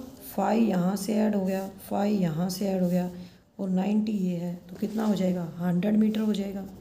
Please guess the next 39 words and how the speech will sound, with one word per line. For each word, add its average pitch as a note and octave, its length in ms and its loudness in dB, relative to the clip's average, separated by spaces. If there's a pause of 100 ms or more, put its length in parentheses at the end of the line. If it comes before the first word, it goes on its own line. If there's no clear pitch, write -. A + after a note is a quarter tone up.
(460)
ठीक A3 140 -6
है। C4 120 -4 (540)
अब G#3 200 -6
पीआर A#3+ 300 8
कितना A#3 280 2
हो A#3 100 6
जाएगा, G#3 300 2 (320)
पीआर F#3+ 720 0 (440)
फ़ाइव A3+ 440 6
यहाँ F#3 300 2
से A3 180 0
ऐड G#3 160 4
हो G3 80 2
जाएगा, F#3 340 0 (340)
फ़ाइव G#3 340 0
यहाँ F3 280 -2
से G#3 160 -2
ऐड F#3+ 140 -2
हो F#3 80 2
जाएगा, F3 360 0 (480)
और G#3 340 0
already G3+ 420 4
कितना G#3+ 240 2
है G#3+ 100 8
ये, A#3 140 6
सेवेंटी G#3 460 0
फ़ाइव G3+ 300 -2
है, F#3+ 140 -6 (400)
तो - 80 -10
कितना G#3+ 320 2
हो G#3+ 80 4
जाएगा, F#3 280 0 (140)
एटी A3+ 280 0
फ़ाइव G#3+ 340 0
हो G3+ 60 0
जाएगा। F#3 280 0 (1700)
पीआर A3+ 440 6
will F3+ 240 0
be C4 160 4